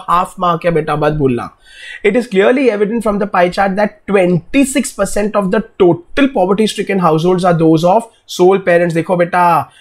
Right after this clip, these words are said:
सोल पेरेंट्स वाला सबसे बड़ा है, तो मेजोरिटी आपको हाईलाइट करना ही है क्योंकि that is most important, ठीक है। अच्छा, single people without children account for the second highest proportion with twenty four percent।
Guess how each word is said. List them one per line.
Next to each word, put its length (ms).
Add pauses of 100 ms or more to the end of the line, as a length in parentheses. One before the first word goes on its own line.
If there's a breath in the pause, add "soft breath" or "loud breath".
(100)
सोल 520 (100)
पेरेंट्स 560
वाला 520
सबसे 1080 (140)
बड़ा 180
है, 120
तो 120
मेजोरिटी 520
आपको 260
हाईलाइट 420
करना 260
ही 180
है 200 (400 loud breath)
क्योंकि 240
that 180
is 100
most 240
important, 400 (180)
ठीक 100
है। 140 (240 loud breath)
अच्छा, 260 (320 loud breath)
single 360 (100)
people 280 (100)
without 500
children 380
account 440
for 100
the 180
second 840
highest 380
proportion 600
with 260
twenty 380
four 240
percent। 300